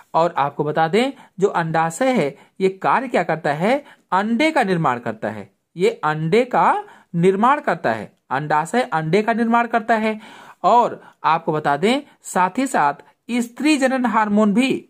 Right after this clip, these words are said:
स्त्री जनन हार्मोन भी इसी से निकलते हैं। कौन कौन से? प्रोजेस्टेरॉन, प्रोजेस्टेरॉन और एस्ट्रोजन हार्मोन का स्रावण भी करता है।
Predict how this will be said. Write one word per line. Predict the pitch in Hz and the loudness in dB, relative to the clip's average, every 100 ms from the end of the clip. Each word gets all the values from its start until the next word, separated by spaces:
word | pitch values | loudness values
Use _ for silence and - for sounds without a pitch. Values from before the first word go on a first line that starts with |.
| _ | _
स्त्री | 165 185 - 202 240 | -4 -4 -4 -4 -2
जनन | 208 170 160 240 349 - - _ | 0 0 2 -2 -4 -12 -20 _
हार्मोन | - 170 170 180 190 202 | -2 2 2 2 0 2
भी | 202 294 | 0 0
इसी | 285 285 | -2 -2
से | 247 | -4
निकलते | 262 196 165 135 | -2 -2 -2 -4
हैं। | 117 - - | -6 -6 -4
कौन | 175 208 | -4 0
कौन | 262 | -2
से? | 247 165 - _ - | 0 -2 -4 _ -2
प्रोजेस्टेरॉन, | 196 220 233 269 277 - 247 240 165 110 90 _ _ _ _ _ | 2 4 2 0 -4 -4 0 2 2 -4 -8 _ _ _ _ _
प्रोजेस्टेरॉन | - 175 190 233 240 247 247 240 240 190 117 - - | -4 0 0 0 -4 -6 0 2 2 0 -6 -16 -10
और | - 180 214 226 | 0 2 2 0
एस्ट्रोजन | 190 202 202 - 247 240 233 233 | 0 0 0 -2 2 4 2 2
हार्मोन | 220 208 196 208 226 | 2 0 2 2 2
का | 214 220 | 0 -2
स्रावण | 220 180 185 | 0 2 2
भी | 190 277 | 2 0
करता | 302 - 240 | 0 2 0
है। | 135 | 0